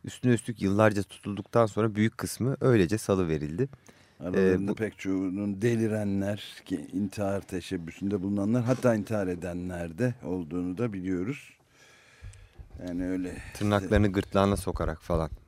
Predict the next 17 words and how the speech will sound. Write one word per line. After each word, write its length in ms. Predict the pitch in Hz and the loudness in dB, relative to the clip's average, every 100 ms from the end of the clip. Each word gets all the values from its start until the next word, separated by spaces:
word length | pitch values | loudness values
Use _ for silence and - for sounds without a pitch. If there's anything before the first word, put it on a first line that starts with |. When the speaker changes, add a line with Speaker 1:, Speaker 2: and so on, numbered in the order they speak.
| - | -16
Speaker 2:
Evet. 480 | 85 69 64 - - _ - - - - | -12 -10 -12 -14 -20 _ -20 -16 -14 -14
İnsanların 640 | 80 87 - 95 95 98 104 | -12 -12 -6 -4 -2 -2 -4
yani, 580 | 101 92 90 92 104 - 78 | -4 -6 -6 -6 -8 -10 -8
e, 240 | 92 92 | -4 -4
şey 400 | 85 - 92 92 | -4 -4 -4 -4
değil. 220 | 82 80 - _ _ _ _ _ _ _ _ _ - - - _ _ - | -6 -10 -12 _ _ _ _ _ _ _ _ _ -20 -20 -20 _ _ -8
E, 300 | 82 87 78 - | -4 -4 -6 -10
çeşitli 360 | 101 90 107 | -12 -8 -4
ülkelerden 640 | 113 - 107 95 95 104 | -2 -2 -2 -2 -2 -4
ele 220 | 90 98 104 | -4 -2 -2
geçirilen 520 | 95 - 98 101 101 | -4 -6 -6 -4 -4
teröristlerin 680 | - 104 98 90 95 107 | -4 -2 -2 -6 -4 -2
muhafaza 500 | 104 98 92 104 92 | -2 -2 -2 -4 -6
edildiği 520 | 101 87 87 87 101 95 | -8 -10 -12 -8 -8 -6
bir 60 | |
yer 520 | 104 104 90 - - - | -4 -4 -6 -14 -20 -14
olması, 640 | 90 92 90 92 - 135 | -10 -6 -6 -8 -4 -4